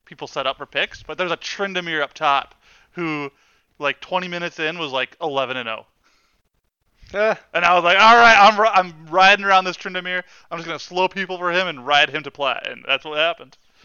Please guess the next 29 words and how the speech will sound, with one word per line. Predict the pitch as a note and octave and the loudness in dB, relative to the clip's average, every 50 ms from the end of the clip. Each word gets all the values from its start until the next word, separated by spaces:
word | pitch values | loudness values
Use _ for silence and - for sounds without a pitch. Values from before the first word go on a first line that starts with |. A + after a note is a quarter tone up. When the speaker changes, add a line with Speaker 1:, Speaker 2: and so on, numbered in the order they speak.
| _ _ _ _ _ _ _ - | _ _ _ _ _ _ _ -10
Speaker 1:
<laughs> | C4 - - - A3 D#3 - _ _ _ _ _ _ _ _ _ _ _ _ _ _ _ _ _ _ _ _ _ _ _ _ _ _ _ _ _ _ _ _ _ _ _ _ _ _ _ _ _ _ _ _ | -10 -10 -10 -12 -14 -14 -16 _ _ _ _ _ _ _ _ _ _ _ _ _ _ _ _ _ _ _ _ _ _ _ _ _ _ _ _ _ _ _ _ _ _ _ _ _ _ _ _ _ _ _ _
Speaker 2:
Hmm. | - A3 G#3 G3+ F#3+ - - - - _ _ _ _ _ _ _ _ _ _ _ _ _ _ _ _ _ _ _ _ _ _ _ _ _ _ _ _ _ _ _ | -18 -16 -14 -14 -14 -14 -16 -20 -20 _ _ _ _ _ _ _ _ _ _ _ _ _ _ _ _ _ _ _ _ _ _ _ _ _ _ _ _ _ _ _
Speaker 1:
So, | _ A2+ G#2+ G2+ _ _ - | _ -20 -20 -20 _ _ -20
I | |
was | A#2+ A2+ | -20 -16
happy | - A#2+ A2+ - - A2+ | -14 -14 -14 -14 -16 -20
with | A2+ - | -20 -20
him. | _ A#2+ C3+ C3 _ _ _ _ _ _ _ _ _ _ _ _ _ _ _ _ _ _ _ - - - | _ -20 _ _ _ _ _ _ _ _ _ _ _ _ _ _ _ _ _ _ _ _ _ -20 -10 -8
After | - C3 - - C3+ C3 | -8 -8 -8 -8 -8 -8
I | |
Speaker 2:
Dude, | - F#3 | -8 -6
Speaker 1:
failed, | C#3+ C3+ C3 C#3 B2+ | -8 -8 -8 -10 -8
like, | B2+ | -6
Speaker 2:
sometimes | D3+ E3 E3 G3 G#3 G3+ | -6 -2 0 0 0 -2
Speaker 1:
four | B3 G3+ | -4 -4
Speaker 2:
it | |
takes | - - A3 - - | -2 -2 -2 -2 -4
Speaker 1:
platforms. | C3+ E3 G3+ A#3 G#3+ | -6 -8 -8 -8 -8
Speaker 2:
luck, | - - | -10 -10
you | C3+ C3 | -8 -6
know? | C3+ C#3 D#3 - - | -4 -4 -6 -6 -8
Speaker 1:
Uh-huh. | D3 C#3 C3 D#3 G3 G#3 - - - | -12 -10 -8 -8 -8 -6 -6 -6 -2
<laughs> | C#4+ C#4 - C#4 | 0 0 0 2
Speaker 2:
Luck, | D4+ - - - - - | 0 -2 0 -2 -6 -4
luck's | D3 C#3 - - - | -4 -8 -10 -12 -10
part | - - G3 G3+ F3+ | -8 -6 -4 -4 -4
of | D3 | -6
it. | C3+ B2+ B2+ _ - | -6 -8 -8 _ -8
Um, | D#3+ D3+ D#3 D#3 D#3+ D#3 D#3 D3 | -6 -4 -2 -2 -4 -4 -6 -12